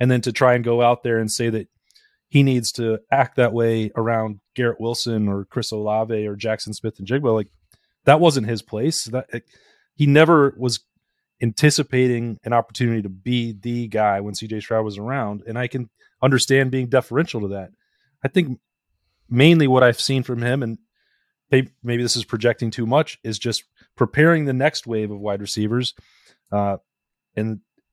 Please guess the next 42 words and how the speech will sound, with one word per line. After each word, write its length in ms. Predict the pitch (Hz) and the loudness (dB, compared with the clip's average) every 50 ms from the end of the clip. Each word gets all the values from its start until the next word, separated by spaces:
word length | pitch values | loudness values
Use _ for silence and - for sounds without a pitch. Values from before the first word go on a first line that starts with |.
| - - - - _ _ _ | -20 -20 -20 -20 _ _ _
his 360 | - - - 151 156 160 151 | -8 0 2 4 4 4 2
chance 360 | - - 135 123 117 110 - - | 0 -2 -2 -2 -2 -2 -6 -8
to 80 | - | -8
lead 220 | 113 110 110 110 98 | -8 -8 -8 -8 -8
the 80 | 101 104 | -6 -4
offense 340 | 101 98 95 - 117 104 117 | -4 -4 -4 -4 -8 -8 -10
and 80 | 104 | -10
put 120 | - 120 110 | -8 -8 -8
his 120 | 107 - | -8 -8
stamp 300 | - 110 107 107 98 - | -8 -8 -8 -8 -6 -6
on 140 | 110 110 110 | -4 -4 -4
it, 100 | 107 - _ _ _ _ _ _ _ | -6 -8 _ _ _ _ _ _ _
and 80 | 120 120 | 0 0
that 100 | 113 - | 2 2
the 80 | 123 | 2
younger 280 | 123 139 151 156 151 135 | 4 4 4 4 2 0
guys 320 | 120 127 123 123 117 110 | 0 2 2 0 0 -2
know 200 | 117 120 120 123 | -4 -4 -4 -4
what 140 | 117 113 101 | -4 -4 -6
he 120 | - 117 | -8 -12
can 180 | - - 104 104 | -12 -12 -10 -8
do. 300 | 113 147 143 117 104 - _ _ _ _ _ _ _ _ _ - | -4 -2 -2 -2 -2 -4 _ _ _ _ _ _ _ _ _ 2
Now, 80 | 175 | 4
I 100 | 151 147 | 6 4
think 200 | 143 - 160 123 | 4 2 0 0
Devin 240 | 123 151 151 143 127 | 0 0 0 0 0
Brown, 340 | 117 135 156 165 151 139 - - - | 4 4 6 6 4 4 0 -6 -4
as 160 | 120 117 113 | -4 -4 -2
you 80 | 135 131 | -4 -4
said, 260 | - - 175 160 120 | -4 -4 -4 -4 -4
Bill, 180 | 120 120 123 123 | -4 -2 -2 -2
has 100 | 117 107 | -4 -4
tried 220 | - - 139 131 | -4 0 0 0
to 60 | 123 | 2
do 120 | 117 123 127 | 2 0 0
that 120 | 123 117 | 0 0
right 180 | 117 120 113 - | 0 -4 -8 -8
from 140 | - 120 120 | -8 -8 -8
the 60 | 107 | -8
start 240 | - - 123 123 120 | -4 -2 -2 0 -2
as 80 | 107 | -2
well. 400 | 107 117 143 170 139 104 95 - | -4 -2 0 0 0 -2 -6 -14